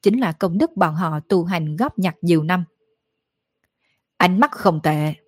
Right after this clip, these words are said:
đáng tiếc là một phế nhân." Lâm Đạt thấy trên thân nó không có công đức thì không khỏi thất vọng. Nói xong,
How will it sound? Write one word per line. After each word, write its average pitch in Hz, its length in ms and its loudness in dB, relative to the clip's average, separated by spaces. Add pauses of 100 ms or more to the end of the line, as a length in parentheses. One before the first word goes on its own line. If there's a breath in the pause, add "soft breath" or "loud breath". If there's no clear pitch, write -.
(240)
đáng 180 320 2
tiếc 254 320 4 (160)
là 143 140 -6
một 143 220 -6
phế 170 200 2
nhân." 180 300 2 (840)
Lâm 190 180 2
Đạt 175 200 -2
thấy 208 280 0
trên 185 200 2
thân 170 260 -2
nó 196 340 0
không 175 280 -2
có 226 80 2
công 170 240 0
đức 262 160 2 (340)
thì 170 160 4
không 165 220 -2
khỏi 160 340 -4
thất 311 180 0
vọng. 156 260 -2 (680)
Nói 190 220 2
xong, 175 320 0